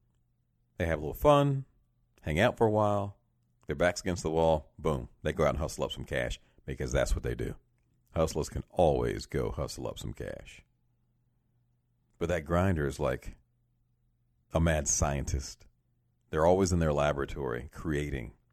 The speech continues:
testing, challenging, improving all the time. Just making it better, faster, more efficient, more productive, more profitable. They're always just continually improving upon what they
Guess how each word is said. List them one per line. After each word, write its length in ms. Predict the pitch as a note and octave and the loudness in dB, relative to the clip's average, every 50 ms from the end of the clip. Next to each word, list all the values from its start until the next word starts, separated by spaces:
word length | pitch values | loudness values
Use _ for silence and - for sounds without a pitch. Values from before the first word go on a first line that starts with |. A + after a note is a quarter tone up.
| _ _ | _ _
testing, 580 | - - - F#2 E2 - - - D#2+ C2+ A#1+ - _ _ _ _ _ _ _ _ _ _ | -6 -2 -2 -2 -2 -2 -4 -6 -8 -8 -8 -12 _ _ _ _ _ _ _ _ _ _
challenging, 760 | - - - F#2 E2+ E2+ E2+ D#2+ D#2 C#2 B1+ B1 G#1 G1+ G1+ _ _ _ _ _ _ _ _ _ _ _ _ _ _ _ _ _ _ _ - | -10 -6 -4 -2 -2 0 0 -2 -2 -4 -4 -8 -10 -14 -14 _ _ _ _ _ _ _ _ _ _ _ _ _ _ _ _ _ _ _ -10
improving 840 | - D2 - - - - G2 F#2+ F#2+ F2 D2 B1+ A#1 G1+ - - _ - _ _ _ _ _ _ _ _ _ _ - | -10 -10 -6 -6 0 2 4 4 6 4 4 2 0 -2 -8 -14 _ -20 _ _ _ _ _ _ _ _ _ _ 2
all 180 | F2+ E2 D2 C#2 | 4 4 6 4
the 100 | C2+ - | 2 -2
time. 340 | - - C#2+ B1+ A1 G#1+ - - _ _ _ _ _ _ _ _ _ _ _ - | -6 -6 -6 -6 -6 -8 -12 -16 _ _ _ _ _ _ _ _ _ _ _ -10
Just 160 | - D#2 - E2 | -10 -6 -4 -2
making 240 | D2+ - - D2+ | -4 -4 -4 -8
it 140 | - - C#2+ | -10 -8 -4
better, 340 | D#2+ D#2 D#2+ D#2+ D#2+ D2+ - - _ _ _ _ _ _ _ _ _ _ - | -2 -2 0 0 -2 -4 -6 -12 _ _ _ _ _ _ _ _ _ _ -6
faster, 460 | - D#2 C#2+ C2+ - - D#2 C#2+ D2 _ _ _ _ _ _ _ _ - | -4 -2 -2 -2 -4 -6 -8 -10 -10 _ _ _ _ _ _ _ _ -8
more 180 | C#2 C#2+ D2 C#2+ | -6 -4 -2 -2
efficient, 460 | - - E2+ C#2 - - D#2+ - - _ _ _ _ _ _ _ _ _ _ _ - | -2 -2 -4 -6 -6 -6 -8 -10 -12 _ _ _ _ _ _ _ _ _ _ _ -8
more 140 | D2+ D2+ C#2+ | -8 -8 -6
productive, 580 | - - D#2 D2 D2 D2 - - C#2+ C#2 - _ _ _ _ _ _ _ _ _ - | -4 -6 -4 -4 -4 -4 -4 -8 -8 -8 -10 _ _ _ _ _ _ _ _ _ -10
more 120 | B1 A#1 | -10 -10
profitable. 680 | - - - D#2 C#2+ C2 - - C#2 C2+ C2+ B1 - _ _ _ _ _ _ _ _ _ _ _ _ _ - | -8 -4 -2 0 0 0 -2 -4 -4 -4 -4 -4 -4 _ _ _ _ _ _ _ _ _ _ _ _ _ -6
They're 120 | F2 D#2+ - | -4 -4 -2
always 520 | - D#2 D#2 D#2 D2+ D2 C#2 C#2 C2+ - | 2 4 4 4 4 2 0 -2 -4 -6
just 180 | C#2+ B1+ - - | -8 -10 -10 -10
continually 720 | - C#2+ - - - - - G#2 F#2 D#2 C#2 B1 A#1+ A1+ | -10 -10 -10 -8 -8 -4 -2 -2 0 0 -2 -2 -4 -4
improving 460 | G1+ - - - D#2+ C#2+ B1+ B1 A#1+ | -6 -6 -6 -4 -4 -4 -4 -4 -6
upon 520 | A#1 A1 A1+ - - C#2+ C2 B1 B1 A1 G#1 | -6 -6 -4 -4 -4 -2 -2 -2 -2 -4 -6
what 180 | B1+ A#1 - | -8 -10 -10
they 140 | - - - | -10 -12 -14